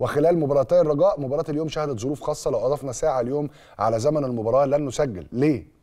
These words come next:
عايز اعرف ليه. هو بيقول كده، انا عايز اعرف ليه. والموضوع مش موضوع اضاعه فرص، انت طبيعي مع احترامي ان انت هيجي لك فرص وانت بتلعب قدام طلائع الجيش باللعيبه بتاعت كواليتي الاهلي، لكن هل في system لعب مكرر،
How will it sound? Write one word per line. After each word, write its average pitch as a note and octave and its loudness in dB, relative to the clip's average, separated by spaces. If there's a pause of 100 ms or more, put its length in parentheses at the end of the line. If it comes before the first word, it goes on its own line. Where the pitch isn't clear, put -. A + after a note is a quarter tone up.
(600)
عايز D3+ 2
اعرف E3 2
ليه. C#3+ -2 (440)
هو D#3+ 4
بيقول E3+ 2
كده، E3+ 0
انا D#3 0
عايز E3 0
اعرف F3 0
ليه. E3 -2 (920)
والموضوع D#3+ 2
مش F#3+ -2
موضوع E3+ 2
اضاعه F3+ 2
فرص، E3+ -4
انت C3+ -10
طبيعي G#3 0 (480)
مع C3 0
احترامي F#3 0
ان F#3 0
انت G3 -4
هيجي E3 4
لك G#3+ 2
فرص G#3 -2 (300)
وانت F3+ 2
بتلعب F#3 0
قدام D#3+ 0
طلائع F#3+ 4
الجيش E3+ 0
باللعيبه E3+ 2
بتاعت D3+ -2
كواليتي F#3+ 0
الاهلي، D#3 0 (320)
لكن C#3 -4
هل G3+ 0
في A3 -4
system F#3+ -2
لعب F#3 2 (1080)
مكرر، D3+ 0